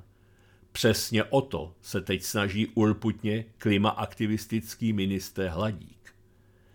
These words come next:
Načasování tohoto pokusu je ideální.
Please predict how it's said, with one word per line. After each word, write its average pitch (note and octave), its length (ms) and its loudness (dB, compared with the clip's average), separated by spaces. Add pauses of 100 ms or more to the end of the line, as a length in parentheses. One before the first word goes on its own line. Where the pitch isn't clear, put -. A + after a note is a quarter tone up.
(380)
Načasování C#3+ 840 6
tohoto C3 360 8
pokusu C3 540 2
je B2+ 100 8
ideální. D2+ 880 2